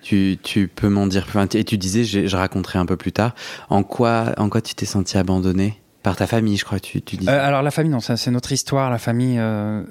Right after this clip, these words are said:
Speaker 2: c'est arrivé plus tard, et c'est moi qui ai mis une distance avec la famille pour me sauver, justement, parce que je crois que, euh,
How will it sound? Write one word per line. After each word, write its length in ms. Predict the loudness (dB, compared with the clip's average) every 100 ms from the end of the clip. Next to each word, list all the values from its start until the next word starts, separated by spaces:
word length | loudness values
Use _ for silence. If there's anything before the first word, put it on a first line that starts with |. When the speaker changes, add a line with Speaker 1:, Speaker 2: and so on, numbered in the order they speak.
| -10
Speaker 2:
c'est 220 | -2 0
arrivé 260 | 2 0
plus 160 | -2 -2
tard, 400 | 0 0 0 -4
et 60 | -4
c'est 140 | 0
moi 220 | 2 2
qui 120 | 0 0
ai 40 |
mis 100 | 0
une 80 | 0
distance 480 | 0 -2 -2 -2 -4
avec 240 | -4 -2
la 60 | -2
famille 300 | 0 0 -2 _ _ _ -2
pour 160 | 0
me 120 | 2
sauver, 320 | 0 -2 -2 -2
justement, 460 | -4 -4 -6 -6 -8
parce 200 | -6 -6
que 160 | -6 -8
je 140 | -8
crois 240 | -6 -2
que, 440 | -2 0 2 2 -2 -8 -20 -20 -20 -20 -20 -8
euh, 600 | 0 2 2 2 0 -2